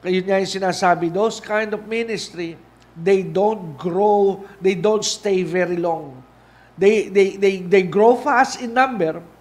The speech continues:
pero yung longevity ng ministeryo hindi po tumatagal. Mabilis silang dadami pagdating sa dami ng tao, pero yung pagtagal nila sa tinatawag na,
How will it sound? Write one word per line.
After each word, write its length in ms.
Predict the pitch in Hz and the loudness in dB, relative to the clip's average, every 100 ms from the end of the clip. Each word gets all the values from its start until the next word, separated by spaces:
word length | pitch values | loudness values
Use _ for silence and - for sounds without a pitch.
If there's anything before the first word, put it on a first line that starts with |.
| _ - _ _ | _ -20 _ _
pero 240 | 208 220 220 | 6 8 8
yung 320 | 208 208 208 | 6 4 6
longevity 960 | 202 196 190 156 254 254 262 233 156 120 | 4 2 0 6 6 8 6 2 -2 -2
ng 160 | 185 | -6
ministeryo 720 | 202 208 196 - 202 190 185 | -4 -4 -4 -2 -2 0 0
hindi 240 | 175 175 185 | -2 -4 -6
po 160 | 175 | -6
tumatagal. 560 | 180 180 156 - 117 - 92 - _ _ _ - - | -8 -6 -6 -6 -12 -14 -20 -20 _ _ _ -20 -2
Mabilis 400 | 214 202 247 262 | 2 4 2 2
silang 240 | 269 269 247 | 6 6 10
dadami 560 | 254 254 247 254 254 | 10 10 8 8 4
pagdating 400 | 240 196 220 226 | 2 4 2 2
sa 160 | 180 214 | -2 2
dami 320 | 208 220 226 | 4 4 2
ng 160 | 226 202 | -4 2
tao, 480 | 214 202 185 143 - - - _ | 4 6 4 0 -6 -20 -20 _
pero 240 | 202 214 220 | 2 2 2
yung 400 | 214 226 208 - | 2 0 -2 2
pagtagal 800 | 220 196 - 185 247 285 277 262 | 2 2 -2 4 6 6 4 0
nila 320 | 254 233 214 | 2 4 4
sa 160 | 214 208 | 2 0
tinatawag 880 | 208 202 202 202 240 240 233 233 | 0 -2 0 4 4 6 2 0
na, 320 | 226 208 - | -2 -2 -2